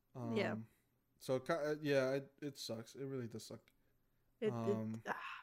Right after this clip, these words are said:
Speaker 1: man. I'm so angry. And Riverdale
Speaker 2: Well,
Speaker 1: doesn't help. <laughs>
Speaker 2: yeah.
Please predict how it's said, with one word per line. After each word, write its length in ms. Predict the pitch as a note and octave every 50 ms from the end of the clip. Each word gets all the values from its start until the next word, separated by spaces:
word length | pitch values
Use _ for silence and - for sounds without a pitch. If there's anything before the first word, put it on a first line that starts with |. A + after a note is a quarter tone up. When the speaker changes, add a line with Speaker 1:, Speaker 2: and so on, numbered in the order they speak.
| - _ _ -
Speaker 1:
man. 280 | F#3+ F#3 F#3+ G3+ G3+ G3+ - _ _ _ _ _ _ _ _ _ _ _ _ _ _ _ _ _ _ _ _ _ _ _ _ _ -
I'm 60 | A3+ -
so 280 | - - - A#3 G#3+ G#3
angry. 500 | G3+ G3 F#3+ F3 F3+ F3+ F3+ F#3 G3 G3+ - - - - - - - - - - - - _ _ _ _ _ _ _ _ _ _ -
And 120 | B3 A3
Riverdale 340 | A3 A#3 A#3+ A3+ G#3+ G#3 G3+
Speaker 2:
Well, 60 | G3
Speaker 1:
doesn't 260 | G3 G3+ G3 G3 G3 G3
help. 320 | G#3+ G3 F3+ F#3+ F#3+ - - - - - - _ _ _ _ -
<laughs> 0 | C#4+ C#4 - - - - - - E4 - -
Speaker 2:
yeah. 300 | - C3+ B2+ A#2+ A#2 A#2